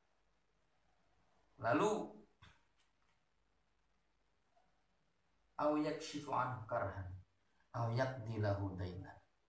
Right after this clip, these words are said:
Nah, ada lagi nggak kira-kira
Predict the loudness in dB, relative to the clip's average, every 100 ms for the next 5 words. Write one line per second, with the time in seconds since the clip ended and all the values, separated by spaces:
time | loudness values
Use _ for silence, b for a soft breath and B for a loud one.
0 | _ _ _ _ _ _ _ _ _ _
1 | _ _ _ _ -20 -20 -20 -20 -20 _
2 | _ _ _ -2 2 2 -2 -14 -20 _
3 | -20 -20 _ _ _ _ _ _ _ -20
4 | _ _ _ _ _ _ _ _ _ _
5 | _ _ _ _ _ _ _ _ _ 4
6 | 10 12 12 10 4 4 4 2 0 -6
7 | -8 -10